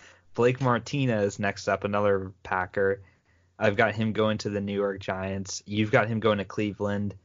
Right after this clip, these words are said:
Uh, Connor's got him staying in Green Bay, and Nate has him going to Cleveland. So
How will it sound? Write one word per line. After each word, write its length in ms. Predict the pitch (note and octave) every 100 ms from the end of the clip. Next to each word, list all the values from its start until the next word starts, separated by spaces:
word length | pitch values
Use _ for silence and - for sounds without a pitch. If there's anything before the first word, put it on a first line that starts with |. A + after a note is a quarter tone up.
| _ _ _ _ - -
Uh, 680 | G2 F#2 F#2+ F#2 F#2 F2+ F2 - _ -
Connor's 400 | - A2 A2 G2+
got 160 | G#2 G2
him 140 | F#2+
staying 300 | - G2 G2
in 100 | F#2+
Green 280 | F#2 G2+ F#2+
Bay, 320 | F#2 F#2+ F2
and 400 | F#2+ F#2 F#2 F#2 _ _ -
Nate 260 | G2 G2+ G2
has 180 | G#2+ G2+
him 100 | G2
going 200 | G2+ F#2
to 60 |
Cleveland. 640 | F2+ - G2+ G2 G2 F#2+ -
So 400 | G#2+ F#2+ F#2+